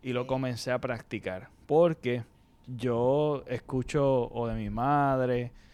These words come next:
Speaker 1: que dicen, "Ay, es que a mí me criaron así". Y es, y yo creo que
Speaker 2: Excusas.
Speaker 1: todos, eh, todos hemos escuchado de,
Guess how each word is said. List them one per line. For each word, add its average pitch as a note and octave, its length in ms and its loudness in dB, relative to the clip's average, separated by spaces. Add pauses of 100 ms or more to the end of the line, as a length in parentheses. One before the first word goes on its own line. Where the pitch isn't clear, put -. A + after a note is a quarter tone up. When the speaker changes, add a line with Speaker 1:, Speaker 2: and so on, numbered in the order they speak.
(260)
Speaker 1:
que B2 100 -4
dicen, A#2+ 280 -2
"Ay, D3 120 -2
es C#3 60 -8
que C3+ 100 -4
a B2+ 40 0
mí C3 120 0
me C3 180 -2
criaron B2 440 0
así". C3 920 -2 (800)
Y C3 200 2
es, B2 260 -4 (120)
y C3 120 -4
yo C3+ 120 4
creo F3 200 6
que B3+ 140 6
Speaker 2:
Excusas. F3 280 8
Speaker 1:
todos, D#3 680 4 (260)
eh, A#2 180 -12
todos D3 520 4
hemos C3+ 280 0
escuchado C#3 680 2
de, A#2+ 580 0